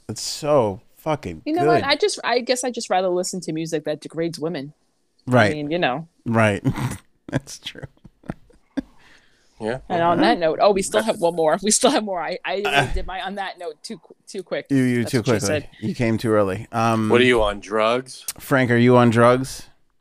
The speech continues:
Speaker 1: Do you wanna comment
Speaker 3: Right.
Speaker 1: on this? A lot of people saying that on your last episode, you appeared to be high
Speaker 3: I
Speaker 1: on heroin.
Speaker 3: I can neither confirm nor deny. No, I was not on heroin. I literally,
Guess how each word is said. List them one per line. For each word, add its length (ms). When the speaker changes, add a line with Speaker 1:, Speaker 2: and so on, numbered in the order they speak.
Speaker 1:
Do 40
you 40
wanna 140
comment 360
Speaker 3:
Right. 60
Speaker 1:
on 60
this? 260
A 60
lot 280
of 60
people 260
saying 380
that 100
on 140
your 100
last 240
episode, 460
you 200
appeared 300
to 80
be 300
high 500
Speaker 3:
I 80
Speaker 1:
on 200
heroin. 500
Speaker 3:
I 60
can 180
neither 220
confirm 500
nor 140
deny. 340
No, 200
I 140
was 140
not 220
on 140
heroin. 240
I 460
literally, 560